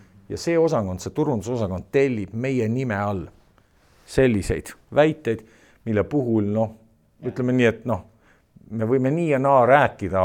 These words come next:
Speaker 1: aga, aga üheksakümne üheksa protsendise tõenäosusega klassifitseerub see valge vale alla vähemalt, kui mitte hullemaks.
Speaker 2: Mhm.
Speaker 1: Et noh, ja meil ongi kultuurikonflikt käes, eks ju.
Speaker 2: Mhm.
Speaker 1: Ja kui me oleme nüüd teinud ühe strateegia, et me läheme kuidagi tähelepanu tõmbamise eesmärgil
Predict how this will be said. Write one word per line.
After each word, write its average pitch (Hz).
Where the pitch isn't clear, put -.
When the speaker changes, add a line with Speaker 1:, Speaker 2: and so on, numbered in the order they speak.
Speaker 1:
aga, 98
aga 95
üheksakümne 110
üheksa 104
protsendise 92
tõenäosusega 98
klassifitseerub -
see 98
valge 101
vale 98
alla 92
vähemalt, 92
kui 98
mitte 95
hullemaks. 92
Speaker 2:
Mhm. 104
Speaker 1:
Et -
noh, 131
ja 147
meil 202
ongi 196
kultuurikonflikt 190
käes, -
eks -
ju. -
Speaker 2:
Mhm. 92
Speaker 1:
Ja 98
kui 123
me 151
oleme 175
nüüd 160
teinud 180
ühe 151
strateegia, 143
et -
me 110
läheme 113
kuidagi 107
tähelepanu 110
tõmbamise 95
eesmärgil 151